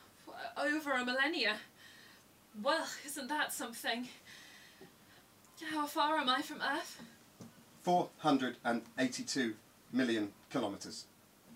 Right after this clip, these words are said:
Speaker 1: That barely gets me out of the galaxy.
Speaker 2: Correct. You are sixty-eight thousand kilometers from the edges of the Milky Way.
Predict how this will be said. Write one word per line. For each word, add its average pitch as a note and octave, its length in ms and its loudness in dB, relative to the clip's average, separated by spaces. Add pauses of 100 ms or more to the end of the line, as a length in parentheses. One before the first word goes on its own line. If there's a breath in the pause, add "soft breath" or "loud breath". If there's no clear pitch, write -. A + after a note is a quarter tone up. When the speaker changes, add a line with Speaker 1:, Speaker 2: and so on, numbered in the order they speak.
(280)
Speaker 1:
That C4 180 -8
barely C4 280 6
gets B3+ 260 0
me C4+ 80 -2
out B3 220 6
of B3+ 80 -8
the B3+ 60 -8
galaxy. C4+ 720 2 (460)
Speaker 2:
Correct. - 420 4 (500)
You E3+ 160 4
are D#3 240 12 (400)
sixty-eight - 720 2 (160)
thousand A2 360 6 (180)
kilometers A2+ 600 0 (240)
from D#3 260 6 (120)
the E3+ 180 0
edges C3 480 2
of C3 240 2 (240)
the C3 80 2
Milky A#2+ 420 2 (280)
Way. - 160 8